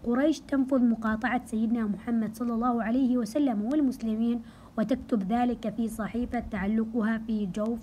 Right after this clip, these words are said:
الكعبة. <clears throat> كذلك رقم ثلاثة: المسلمون يلقون أشد أنواع الأذى والجوع ويأكلون أوراق الشجر،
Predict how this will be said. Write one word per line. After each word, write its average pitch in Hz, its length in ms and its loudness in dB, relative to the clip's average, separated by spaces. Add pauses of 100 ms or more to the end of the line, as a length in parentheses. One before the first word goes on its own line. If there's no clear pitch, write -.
(140)
الكعبة. 175 460 -4 (340)
<clears throat> - 340 -6 (1600)
كذلك 330 360 2
رقم 294 380 2
ثلاثة: 240 540 0
المسلمون 262 540 2
يلقون 269 460 2
أشد 240 460 0
أنواع 226 380 0
الأذى 220 340 -2
والجوع 208 500 0 (340)
ويأكلون 240 520 2
أوراق 233 400 0
الشجر، 240 500 -2